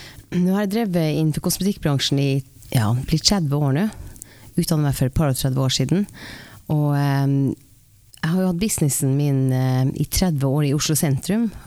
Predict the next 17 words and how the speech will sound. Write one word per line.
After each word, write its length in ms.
eh, 340
hvor 240
jeg 80
har 160
vært, 380
det 240
er 60
ganske 260
langt 120
ned 120
i 60
Karl 120
Johan, 240
hvor 140
jeg 60
har 100
vært 320